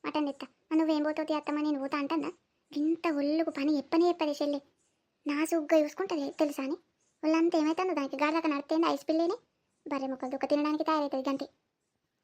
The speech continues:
గట్టనే ఉంటారు కోడలంటే, వాళ్ళు ఏమన్నా మనకు పని తక్కువైటట్టు చూస్తారా? మంచిగా తినుడు పనుడు అలవాటు పడ్డారు. అబ్బా సోఫా నిండిపోయిందిరా, ఇంకా పిల్లలు పడతనే లేవు, సగం బయటికి వేస్తాను.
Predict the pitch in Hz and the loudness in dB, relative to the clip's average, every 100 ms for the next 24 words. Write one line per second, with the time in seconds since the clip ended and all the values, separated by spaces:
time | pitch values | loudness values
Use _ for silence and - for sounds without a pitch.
0 | _ _ _ 330 294 285 285 277 269 277 | _ _ _ -6 -2 -2 -2 -4 -6 -4
1 | 262 262 262 254 - _ _ _ 285 285 | -4 -4 -6 -8 -12 _ _ _ -6 -2
2 | 285 285 277 262 269 269 262 277 294 320 | -2 -2 -4 -4 -6 -6 -6 -6 -2 -2
3 | 311 240 - _ _ _ 285 277 269 285 | -4 -8 -12 _ _ _ -6 -6 -4 -4
4 | 277 269 269 262 269 302 269 262 262 269 | -4 -4 -4 -4 -4 -4 -4 -6 -8 -10
5 | _ _ _ _ _ _ _ - 277 262 | _ _ _ _ _ _ _ -6 -6 -2
6 | 302 285 _ _ - 294 302 311 294 285 | -2 -2 _ _ 2 4 4 6 6 6
7 | 294 294 277 330 349 - _ _ _ 339 | 4 4 2 4 2 -2 _ _ _ 0
8 | 349 349 320 330 302 311 320 349 339 - | 2 6 6 6 4 4 6 6 2 -4
9 | _ _ - 311 311 285 - 359 392 330 | _ _ -2 2 4 4 2 0 0 -2